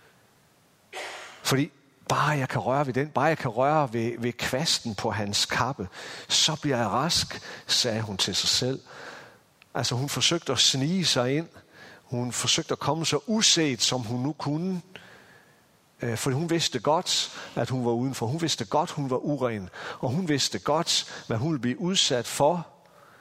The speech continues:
hvis alt for mange så hende. Så hun prøvede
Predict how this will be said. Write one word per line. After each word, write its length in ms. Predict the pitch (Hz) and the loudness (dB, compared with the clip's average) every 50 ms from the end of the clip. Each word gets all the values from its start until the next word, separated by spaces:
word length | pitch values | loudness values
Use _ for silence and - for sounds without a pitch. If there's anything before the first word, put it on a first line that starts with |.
| - - - _ _ _ _ _ _ _ _ _ _ _ _ _ _ _ _ _ _ _ _ _ | -20 -20 -20 _ _ _ _ _ _ _ _ _ _ _ _ _ _ _ _ _ _ _ _ _
hvis 220 | - 120 110 - - | -4 -2 0 0 2
alt 220 | 147 151 151 - | 0 0 -2 -2
for 140 | - - 120 | -4 -2 0
mange 280 | 113 113 123 143 143 | 0 0 0 0 0
så 300 | 127 - - 190 190 - | 0 0 2 0 0 -2
hende. 340 | 113 95 95 90 85 95 113 - - _ _ _ _ _ _ _ _ _ _ _ _ _ _ _ _ _ _ _ _ _ _ _ _ _ _ _ _ _ _ _ _ _ _ _ _ - - - - - - - - - - - - - - - - - _ _ - - - - _ _ _ _ _ - - _ _ _ _ _ _ _ _ _ _ _ _ - | -4 -6 -8 -8 -8 -10 -12 -14 -18 _ _ _ _ _ _ _ _ _ _ _ _ _ _ _ _ _ _ _ _ _ _ _ _ _ _ _ _ _ _ _ _ _ _ _ _ -10 -10 -10 -10 -12 -14 -16 -16 -16 -16 -16 -16 -18 -20 -20 -20 -20 _ _ -20 -20 -20 -20 _ _ _ _ _ -20 -20 _ _ _ _ _ _ _ _ _ _ _ _ -2
Så 80 | - 123 | -2 0
hun 140 | 127 156 | 0 -2
prøvede 580 | 147 - - 147 147 160 170 175 156 123 101 | -2 0 4 4 6 6 6 4 4 2 0